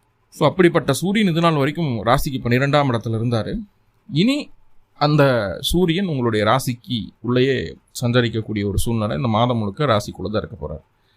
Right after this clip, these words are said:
இப்ப சூரியன் ராசிக்குள்ள இருக்கிறதுனால நடக்கக்கூடிய பாசிட்டிவான விஷயங்கள் எல்லாமே என்னென்ன அப்படிங்கிறத பார்த்துருவோம். முதல்ல கணவன் மனைவிக்குள்ள எத்தனை கருத்து வேறுபாடுகள் இருந்தாலும்,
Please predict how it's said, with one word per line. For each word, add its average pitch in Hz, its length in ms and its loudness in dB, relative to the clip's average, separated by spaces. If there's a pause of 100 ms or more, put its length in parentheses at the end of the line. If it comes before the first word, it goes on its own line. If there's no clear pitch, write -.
(100)
இப்ப 143 120 -6
சூரியன் 202 420 0
ராசிக்குள்ள 165 420 2
இருக்கிறதுனால 127 480 0
நடக்கக்கூடிய 123 560 0
பாசிட்டிவான 127 480 2
விஷயங்கள் 107 400 -2
எல்லாமே 98 400 -2
என்னென்ன 98 400 -2
அப்படிங்கிறத 92 500 -6
பார்த்துருவோம். - 500 -10 (680)
முதல்ல 180 600 4
கணவன் 151 320 4
மனைவிக்குள்ள 135 600 0
எத்தனை 160 500 2
கருத்து 143 300 2
வேறுபாடுகள் 120 540 4
இருந்தாலும், 101 460 -2